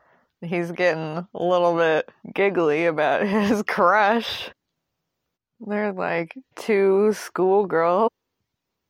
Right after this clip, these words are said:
<sighs> I'm gonna tell him.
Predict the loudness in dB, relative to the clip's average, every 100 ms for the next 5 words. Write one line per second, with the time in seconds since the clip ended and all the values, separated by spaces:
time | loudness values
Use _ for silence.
0 | _ -18 -14 -10 -10 -8 -10 -12 -16 -20
1 | _ _ _ _ _ -20 -18 -14 -14 -14
2 | -16 _ _ _ _ -2 0 0 -2 -2
3 | -2 0 0 -4 -6 -10